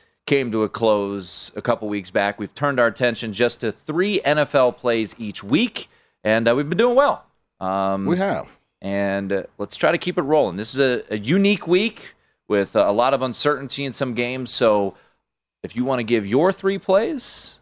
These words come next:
Speaker 1: I'll give mine, however you wanna do it. What, what, what order would
Speaker 2: You
Speaker 1: you
Speaker 2: can
Speaker 1: like
Speaker 2: go
Speaker 1: to
Speaker 2: first.
Speaker 1: go? All right.
Speaker 2: Yeah.
Speaker 1: I will go first. I'm going tomorrow night. I think this number is inflated. I'm taking the six and a half, Sean,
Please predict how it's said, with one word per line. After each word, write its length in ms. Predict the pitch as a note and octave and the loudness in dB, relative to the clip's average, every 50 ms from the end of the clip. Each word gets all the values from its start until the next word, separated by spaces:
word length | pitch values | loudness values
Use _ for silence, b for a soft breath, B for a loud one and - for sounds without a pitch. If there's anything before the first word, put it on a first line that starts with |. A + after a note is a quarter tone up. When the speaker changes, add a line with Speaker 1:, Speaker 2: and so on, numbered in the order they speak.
| _ - | _ -10
Speaker 1:
I'll 100 | - F#2 | -10 -6
give 160 | F2+ G2+ E2 | -4 -4 -2
mine, 340 | F#2+ A2+ D3+ F#3+ A3 A3+ G3+ | 0 2 2 2 2 0 0
however 340 | F3 C3+ B2+ C3+ C3+ B2+ C#3 | 0 0 2 2 0 0 -2
you 60 | C#3 | -2
wanna 200 | C#3 C3+ C3 B2+ | -2 -2 -4 -4
do 200 | G#2 F#2+ E2+ D2 | -4 -4 -6 -6
it. 80 | - - _ _ | -8 -12 _ _
What, 160 | - A2 F#2+ | -8 -6 -2
what, 180 | G#2+ A#2+ A#2+ - | -2 -2 -2 0
what 160 | C3+ D3+ - - | 0 0 0 0
order 340 | D#3+ D#3+ E3+ E3 D3+ E3 E3 | -2 0 0 0 0 0 0
would 140 | C#3+ C#3+ D3 | 0 2 2
Speaker 2:
You 60 | A3 | 4
Speaker 1:
you 60 | B3+ | 4
Speaker 2:
can 40 | C4 | 4
Speaker 1:
like 80 | G#3+ - | 4 4
Speaker 2:
go 60 | B2 | 2
Speaker 1:
to 60 | - - | 0 -2
Speaker 2:
first. 360 | F#2+ D2+ - - - - - _ - | -4 -4 -6 -8 -10 -14 -16 _ -14
Speaker 1:
go? 40 | - | -12
All 60 | - - | -12 -12
right. 80 | - _ - - | -12 _ -18 -18
Speaker 2:
Yeah. 80 | - - _ _ _ _ _ - | -18 -20 _ _ _ _ _ -2
Speaker 1:
I 100 | B2 - | 0 0
will 120 | A#3+ A#3+ | 0 0
go 120 | G3 F#3+ | -2 -2
first. 400 | E3+ - - A2+ F2+ D2 - - - - | -4 -2 0 0 0 0 -4 -6 -2 -2
I'm 160 | F#3 D#4 F4 | -2 -2 -2
going 260 | F#4+ F#4 F4+ E4+ F#3 | -6 -4 -4 -4 -4
tomorrow 420 | - - C#3 B2+ A#2+ B2 C3 A2+ | -6 -6 -4 0 2 2 2 2
night. 260 | F#2+ F2 F2 F2+ D#2 - _ _ _ _ _ _ _ _ _ _ _ - | 0 -2 -4 -6 -6 -10 _ _ _ _ _ _ _ _ _ _ _ -2
I 100 | A#2+ F#3 | -2 -2
think 280 | - D4+ D4 G#3 C#3 | -2 -2 -4 -4 0
this 220 | B2 C#3 C#3+ - - | 0 0 0 0 -2
number 320 | A#2+ A#2+ B2 A#2+ B2 A#2 | -2 -2 0 2 0 0
is 220 | - G2+ F2+ D#2+ | 0 -2 -6 -6
inflated. 560 | F2 D#2+ C#2+ - - - G#2 G#2+ A#2 A#2+ A#2+ G2+ - | -8 -10 -12 -12 -8 -2 -2 0 0 0 -2 -2 -2
I'm 180 | - C#3 - | -4 -4 -4
taking 340 | - - A3+ A3 - D3 A2+ | -2 -4 -4 -2 -2 -4 -6
the 80 | F#2+ E2 | -6 -6
six 380 | - - - C3+ B2 - - | -4 -2 -2 -2 -4 -4 -6
and 80 | A#2+ G2+ | -4 -4
a 60 | F2 | -6
half, 340 | D#2 - G2 F#2 E2+ D#2 - | -4 -4 -4 -4 -4 -4 -8
Sean, 460 | - - F#2 F2 D2+ D2 C#2+ C#2 C2+ | -8 -8 -6 -6 -6 -6 -8 -12 -16